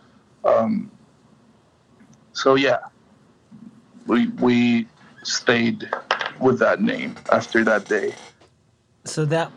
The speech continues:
Speaker 2: so w-, was that the very first time that you ever played in front of people then?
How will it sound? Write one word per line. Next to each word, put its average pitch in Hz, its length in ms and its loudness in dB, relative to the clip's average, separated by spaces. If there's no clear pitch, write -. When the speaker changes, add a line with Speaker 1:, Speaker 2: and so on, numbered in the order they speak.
Speaker 2:
so 160 260 -2
w-, 151 320 -4
was 143 200 -4
that 160 380 0
the 147 100 -2
very 143 340 0
first 143 320 -4
time 131 240 -2
that 135 200 -6
you 131 100 -2
ever 127 200 -2
played 127 240 -4
in 123 120 -8
front 127 200 -4
of 147 60 -6
people 170 280 -6
then? 196 240 -6